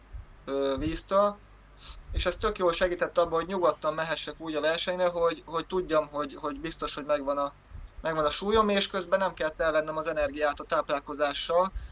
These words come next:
a táplálkozásból. Szóval így a regenerációban szerintem ez sokat számít.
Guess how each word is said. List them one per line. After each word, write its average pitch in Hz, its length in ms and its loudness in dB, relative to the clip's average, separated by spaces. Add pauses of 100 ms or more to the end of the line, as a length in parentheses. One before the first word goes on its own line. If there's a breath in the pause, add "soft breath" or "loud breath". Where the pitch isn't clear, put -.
(140 loud breath)
a - 40 -16
táplálkozásból. 165 960 2 (340)
Szóval 170 240 2
így 170 100 0
a 180 80 8
regenerációban 170 720 -2
szerintem 165 260 -10
ez 156 80 -4
sokat 143 320 -4
számít. 156 500 -6